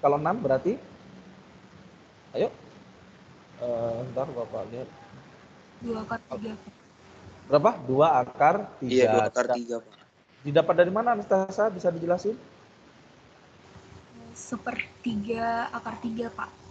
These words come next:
Speaker 1: Iya.
Speaker 2: Sepertiga dari
Speaker 1: Sepertiga A akar tiga. Jadi A-nya enam, berarti enam bagi tiga, dua akar tiga.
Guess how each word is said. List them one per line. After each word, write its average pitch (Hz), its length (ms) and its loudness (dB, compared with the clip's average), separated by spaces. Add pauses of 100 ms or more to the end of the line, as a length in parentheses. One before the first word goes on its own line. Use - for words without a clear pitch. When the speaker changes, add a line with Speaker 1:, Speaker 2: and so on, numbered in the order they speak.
(680)
Speaker 1:
Iya. 98 320 -6
Speaker 2:
Sepertiga - 480 -20
dari 208 240 -14 (460)
Speaker 1:
Sepertiga 123 600 -2 (200)
A 180 400 6
akar 131 240 -6
tiga. 107 420 -2
Jadi 107 300 -8
A-nya 113 240 -6
enam, 113 320 -6
berarti 120 640 -8
enam 127 160 -4
bagi 117 260 -6
tiga, 120 300 -2
dua 117 400 -2
akar 104 180 -10
tiga. 95 320 -10